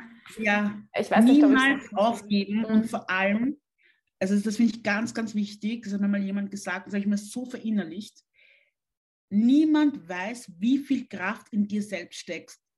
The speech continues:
Speaker 1: außer du selbst. Und
Speaker 2: Mhm.
Speaker 1: niemand kann dir diese Kraft, die du selbst hast, nehmen. Ja?
Speaker 2: Mhm.
Speaker 1: Und es kann dir auch niemand sagen, dass du etwas nicht machen kannst.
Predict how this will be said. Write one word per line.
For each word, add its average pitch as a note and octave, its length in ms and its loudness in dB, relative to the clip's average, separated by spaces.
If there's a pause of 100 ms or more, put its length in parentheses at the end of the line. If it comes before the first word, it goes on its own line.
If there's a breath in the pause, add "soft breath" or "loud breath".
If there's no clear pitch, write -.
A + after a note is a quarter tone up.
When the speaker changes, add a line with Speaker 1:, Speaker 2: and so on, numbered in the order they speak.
(260)
Speaker 1:
außer G3 400 0
du G3+ 360 2
selbst. - 680 -8 (160)
Und G#3 180 0
Speaker 2:
Mhm. G#3 140 -8
Speaker 1:
niemand G3+ 720 2 (420)
kann G3 360 0
dir G3+ 120 -2
diese F#3+ 280 -4
Kraft, F3+ 360 -10
die G3+ 180 -6
du A#3+ 220 0
selbst G3 460 -6
hast, F3+ 300 -14
nehmen. E3+ 520 -14 (220)
Ja? F#3+ 200 -2
Speaker 2:
Mhm. G#3 300 -6 (420 soft breath)
Speaker 1:
Und G3+ 160 -12
es A3 160 -12
kann G#3+ 200 0
dir G#3 100 0
auch G3+ 120 -6
niemand A#3+ 440 2
sagen, G3 420 -8
dass G3 220 -10
du G3+ 320 -6
etwas - 300 -12
nicht F#3 240 -8
machen D3+ 300 -10
kannst. - 440 -16